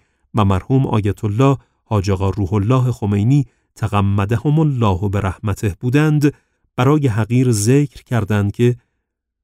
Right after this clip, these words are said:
من خودم در روزنامه فلان خواندم که آمریکا له انگلیس وارد جنگ شد، مشروط بر آنکه انگلستان جمیع مستعمرات خود را به او نود و نه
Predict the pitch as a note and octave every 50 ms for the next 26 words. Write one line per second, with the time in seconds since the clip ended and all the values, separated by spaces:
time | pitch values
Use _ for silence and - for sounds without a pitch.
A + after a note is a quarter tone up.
0 | _ _ - D3 D3+ D#3+ C#3+ - - - D#3 D#3 C#3+ C#3 C#3 B2+ B2 A2 G2+ G#2
1 | G#2 G2 F2+ G2+ G#2 G2 G#2 B2+ C3+ C3 B2+ A#2 - - A2 G#2+ G#2 G#2 G2 F#2+
2 | - - C#3 D3 C#3 C3+ C3+ B2+ B2+ A#2+ - - G#2+ A2+ G#2 G#2+ G#2 A#2 - -
3 | D3+ D3 D3 - _ _ _ _ _ _ - A#2+ B2 D3 D3+ B2+ D3 - - A2+
4 | G#2+ G#2 F#2+ G#2 G#2+ B2 D3+ D3 - - - - A2 G2+ F#2+ G#2 G2 G#2+ G2 F2+
5 | - A2 A2+ B2 C#3 C#3 B2 - - D3+ D3+ D#3 C#3+ D3 - _ _ _ _ _
6 | _ _ _ A2+ G#2 F#2+ - - - - D3+ D#3 - - - A2+ G2+ - - B2
7 | B2+ A#2+ A2 - A2+ G2+ F#2+ F#2 G2+ F#2+ G2 F2+ - - C#3+ D3 D#3+ D#3 - _
8 | _ _ _ _ _ A2 G2+ A2+ A2 G#2+ A#2+ C#3 D#3 D#3 - - C3 B2+ A#2+ A2+
9 | G2+ F#2 - - - A#2 A2 - - A2 G2 G2 F#2 - - G#2+ - - C#3+ C#3+
10 | C#3 B2 B2 A#2 A2 G#2 G2+ - - - C3+ D#3 D#3 - _ _ _ _ _ _
11 | - G#2+ G#2 G2 F#2 G2+ F#2 - G2 F#2 F#2 F#2 F#2+ F#2